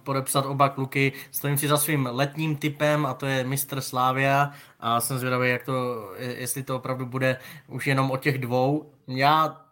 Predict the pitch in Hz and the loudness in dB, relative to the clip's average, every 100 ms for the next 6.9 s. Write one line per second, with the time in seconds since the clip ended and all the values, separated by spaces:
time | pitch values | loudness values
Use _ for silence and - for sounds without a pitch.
0 | _ 160 147 151 135 127 123 127 139 143 | _ -4 0 2 2 2 2 0 -2 -6
1 | 127 123 123 123 120 123 120 120 - - | -14 -14 -12 -12 -10 -10 -10 -6 -2 2
2 | 160 165 156 156 135 131 131 143 147 156 | 2 2 0 2 2 2 2 4 2 0
3 | 156 - - - 135 143 139 143 147 143 | -2 -10 -8 -2 2 2 2 4 4 2
4 | 135 127 127 123 123 143 147 147 143 147 | 2 0 -4 -6 -4 -2 0 -2 -2 -2
5 | 151 135 143 143 131 127 131 131 139 127 | -2 0 2 2 2 0 0 0 -2 -8
6 | 123 131 131 127 127 135 131 131 139 | -8 -4 -2 0 -2 -2 -2 -2 -2